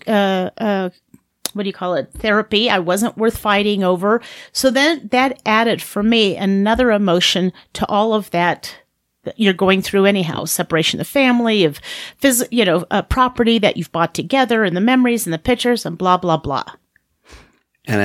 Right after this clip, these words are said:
Speaker 2: and a, a piggyback on that is that people get, you wanna tell people out there thinking about divorce, you get divorced and you go through counseling, you go through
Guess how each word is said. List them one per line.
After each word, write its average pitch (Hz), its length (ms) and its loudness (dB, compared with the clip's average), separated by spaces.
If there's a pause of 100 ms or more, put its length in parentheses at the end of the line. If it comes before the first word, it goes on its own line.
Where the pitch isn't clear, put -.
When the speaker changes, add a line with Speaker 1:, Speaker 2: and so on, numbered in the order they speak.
(180)
Speaker 2:
and - 0 -
a, 98 260 -4
a 110 40 -14
piggyback 156 520 0
on 95 120 -2
that 92 300 -2
is 95 440 -6
that - 320 -8
people 110 320 0
get, 98 280 -4
you - 80 -10
wanna 101 260 0
tell 98 260 -2
people 101 280 -2
out 95 160 0
there 90 120 -2
thinking 92 240 0
about 87 240 -2
divorce, 92 480 -4 (480)
you 98 120 -2
get 98 220 2
divorced 101 680 2 (120)
and 95 460 -4
you 92 140 -6
go 98 280 0
through 95 500 -4
counseling, 92 720 -2
you 87 120 -10
go 90 260 -2
through 92 560 -4